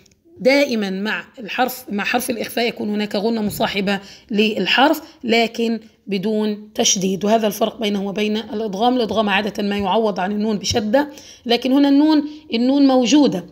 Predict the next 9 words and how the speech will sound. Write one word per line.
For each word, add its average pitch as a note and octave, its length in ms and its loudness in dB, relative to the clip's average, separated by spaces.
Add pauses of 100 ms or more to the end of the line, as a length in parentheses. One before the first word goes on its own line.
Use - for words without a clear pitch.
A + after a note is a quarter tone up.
(180)
النون A#3 240 0
يوجد A3+ 360 2
هناك، B3 460 0 (380)
آه، G#3+ 120 0
صفة A3 460 0 (160)
الإض-، G#3+ 480 -2
صفة A3 360 -6
ال-، G#3 200 -2
الغنة، A#3 680 -2